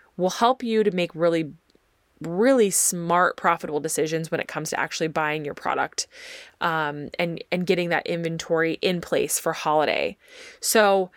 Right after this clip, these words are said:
in the episode coming up, I'm gonna be talking more about the financial and the sales planning, and then also really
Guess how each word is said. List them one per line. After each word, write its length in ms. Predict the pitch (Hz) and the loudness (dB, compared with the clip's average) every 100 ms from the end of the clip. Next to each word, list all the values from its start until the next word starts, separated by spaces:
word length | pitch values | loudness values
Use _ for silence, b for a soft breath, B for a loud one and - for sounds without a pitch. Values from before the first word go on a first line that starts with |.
| b b b _ | b b b _
in 160 | 247 233 | 4 6
the 120 | - | 2
episode 540 | 226 - 269 262 254 | 0 2 2 4 4
coming 320 | - 214 202 - | 2 -2 -2 2
up, 260 | 180 190 - | 2 2 0
I'm 180 | 175 202 | -2 0
gonna 160 | 226 220 | 2 2
be 100 | 190 | 0
talking 480 | - 180 - 180 175 | -2 -4 -4 -4 0
more 280 | 180 190 | 2 4
about 280 | 190 185 165 | 4 4 2
the 80 | 175 | -2
financial 920 | - 170 165 160 160 - 160 156 156 | -2 -2 -2 -4 -4 0 2 2 2
and 180 | - 165 | -2 -4
the 80 | 165 | -4
sales 380 | - 151 156 165 | 0 2 2 0
planning, 480 | - 190 208 226 226 | -4 0 2 0 0
and 140 | 185 | 0
then 100 | 190 - | 0 2
also 320 | 202 202 202 | 2 4 2
really 560 | 175 180 175 170 165 | 2 4 4 2 0